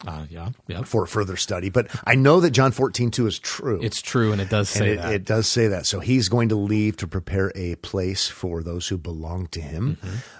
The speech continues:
Speaker 2: Uh, Hebrews chapter six, verse twenty says, "Jesus has gone as a forerunner
Speaker 1: Mm.
Speaker 2: on our behalf, having become a high priest forever after the order of Melchizedek."
Speaker 1: Mm.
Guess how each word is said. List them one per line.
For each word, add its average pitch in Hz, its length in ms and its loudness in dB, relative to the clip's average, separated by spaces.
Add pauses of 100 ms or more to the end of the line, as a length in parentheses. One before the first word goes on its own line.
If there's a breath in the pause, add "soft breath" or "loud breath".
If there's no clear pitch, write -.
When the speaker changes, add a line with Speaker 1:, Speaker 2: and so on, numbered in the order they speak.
(120)
Speaker 2:
Uh, - 60 -14
Hebrews 101 360 -2
chapter 95 280 -4
six, - 300 -4
verse 87 180 -8
twenty 107 500 -2
says, 85 360 -4
"Jesus 95 500 -4
has 85 200 -4
gone 95 380 -2
as 101 180 -6
a 85 120 -6
forerunner 123 960 2
Speaker 1:
Mm. 98 280 -4 (100)
Speaker 2:
on 110 240 2
our 95 220 2
behalf, 85 720 -2 (320 loud breath)
having 92 340 -2
become 87 460 -6
a 85 100 -8
high 80 260 -6
priest - 360 -8
forever 85 460 -6
after 82 260 -12
the 78 120 -10
order 76 280 -12
of 76 160 -14
Melchizedek." 82 800 -6
Speaker 1:
Mm. 98 160 -8